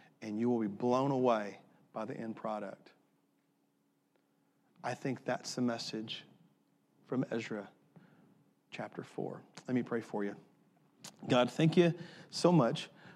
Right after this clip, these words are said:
for your word, and thank you so much that the wisdom, the deep-seated wisdom that's found in your word. Thank you, Lord, for, um,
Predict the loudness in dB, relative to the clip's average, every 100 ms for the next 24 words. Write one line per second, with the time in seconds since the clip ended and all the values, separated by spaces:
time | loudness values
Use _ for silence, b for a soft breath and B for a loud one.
0 | -16 4 6 8 6 6 6 8 8 8
1 | 6 4 B -4 -2 0 0 -2 2 4
2 | 6 4 2 -2 2 6 10 10 8 2
3 | 0 -2 2 2 4 8 10 8 2 -16
4 | -10 0 6 8 10 8 6 4 2 0
5 | 0 -2 0 0 -2 -6 B B B B
6 | B B B 4 8 10 10 8 8 4
7 | -4 -20 -20 -20 _ -16 -16 0 6 6
8 | 6 6 6 4 2 0 0 0 -4 -6